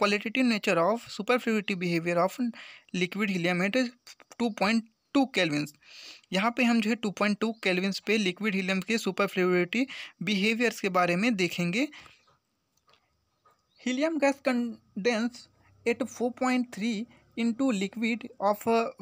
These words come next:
very low density। हीलियम गैस जो होती है वो फ़ोर पॉइंट थ्री केल्विन्स पे लिक्विड होती है और इसकी जो डेंसिटी होती है, घनत्व होती है, बहुत कम होती है, लगभग ज़ीरो पॉइंट वन टू फ़ोर ग्राम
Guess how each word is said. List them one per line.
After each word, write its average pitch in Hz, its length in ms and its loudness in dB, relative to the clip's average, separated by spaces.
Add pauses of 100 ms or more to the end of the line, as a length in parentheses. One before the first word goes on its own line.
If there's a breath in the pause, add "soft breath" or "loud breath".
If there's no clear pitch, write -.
very 233 280 4
low 208 140 0
density। 160 460 -2 (1700 soft breath)
हीलियम 277 300 2
गैस 269 160 4
जो 240 160 2
होती 226 260 2
है 226 60 2
वो 254 120 2
फ़ोर 220 260 -4
पॉइंट 226 320 -2
थ्री 240 140 0
केल्विन्स 214 420 -2
पे 254 280 -2 (340 loud breath)
लिक्विड 226 480 2
होती 196 440 -2
है 214 360 0 (340 loud breath)
और 247 240 6
इसकी 262 400 0
जो 277 100 4
डेंसिटी 220 540 0
होती 202 360 -2
है, 214 120 0
घनत्व 226 380 0
होती 208 240 0
है, 226 60 2
बहुत 220 440 0
कम 220 200 2
होती 208 240 -2
है, 202 60 0
लगभग 220 440 2 (380 loud breath)
ज़ीरो 277 220 2
पॉइंट 311 240 2
वन 240 240 2
टू 247 340 -2 (320)
फ़ोर 247 380 2
ग्राम 208 340 4